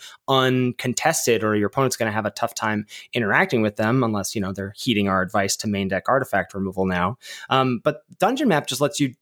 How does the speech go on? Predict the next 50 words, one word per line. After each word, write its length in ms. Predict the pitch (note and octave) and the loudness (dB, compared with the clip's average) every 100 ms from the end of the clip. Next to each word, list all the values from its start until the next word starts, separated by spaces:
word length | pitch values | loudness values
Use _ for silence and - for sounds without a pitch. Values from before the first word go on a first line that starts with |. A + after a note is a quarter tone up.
| - | -6
do 160 | C3+ C3+ | -2 2
that 260 | B2+ A#2 - _ _ - | 2 0 -6 _ _ -2
on 160 | D3 | 0
its 160 | D#3 - | 2 2
own. 300 | G#3 A#2 E2 | 2 0 -2
You 80 | B2 | -2
can 100 | D#3+ | 0
just 140 | D#3 | 0
have 320 | - B2 D#3 | 0 2 2
your 240 | D3+ D#3 D3 - - | 2 2 0 -6 -6
green-red 560 | B2+ D#3 D#3 D3+ C3+ | 0 2 4 4 2
mid-range 540 | D3+ A3+ G#3+ A#2+ A2 - | 2 2 2 0 -4 -6
deck, 320 | G2 B2+ - | -6 -4 -4
and, 160 | B2 B2 | -4 -2
and 120 | B2+ | 0
maybe 180 | C3 C3 | 2 2
you've 140 | B2 | 0
stabilized 640 | - C#3 C3+ C3 B2 A#2+ A#2+ | 0 2 4 4 4 2 0
against 320 | A#2 A#2 - | 0 -2 -2
the 100 | A2+ | -2
aggressive 360 | A2 F#3 G3+ | 2 2 2
deck, 200 | C#3 B2+ | 0 0
and 80 | A#2+ | 0
now 140 | A2+ A2 | 0 0
it's 80 | |
like, 100 | A2+ | -2
"Well, 80 | G#2+ | -6
how 180 | G#2 A#2 | -2 2
do 80 | A2+ | 2
I 100 | G#2 | 2
win 440 | G#2 A#2+ A#2 A#2 - - | 2 2 2 0 -4 -8
in 100 | B2+ | -2
the 60 | A#2+ | 0
mid 200 | A#2 A#2+ | 2 0
to 100 | - | 0
late 220 | B2 G3+ | 0 2
game?" 280 | - A2 A#2 | 0 0 -2
Well, 120 | A2 | -6
Dungeon 340 | A2 D3+ F#3+ B2 | -2 0 2 2
Map 180 | A#2+ C3+ | 0 0
is 80 | |
your 100 | C3 | 0
way 100 | B2+ | 2
to 80 | B2 | 2
do 160 | A#2 F#3 | 0 0
that, 140 | A#2+ | 0
and 120 | G2+ | 0
you 60 | A2+ | 0
don't 240 | D3 B2+ | 0 0
need 280 | B2 D3 C#3 | 0 2 2